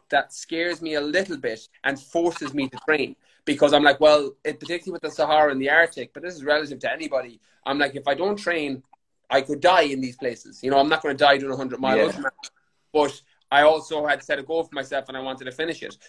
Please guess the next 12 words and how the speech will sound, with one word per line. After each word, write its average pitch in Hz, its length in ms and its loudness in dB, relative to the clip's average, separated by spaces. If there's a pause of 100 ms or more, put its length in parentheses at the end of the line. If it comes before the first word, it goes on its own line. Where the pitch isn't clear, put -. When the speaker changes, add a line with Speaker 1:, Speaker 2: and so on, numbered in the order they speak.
Speaker 1:
So 151 540 4
the 147 80 2
mindset 165 520 2
side 156 300 2
of 135 80 -14
that 151 160 2
alone 143 400 -4
breaks 156 380 -6
down 151 260 -2
into 131 220 -8
everything. 143 500 -4 (220)
'Cause 143 140 -6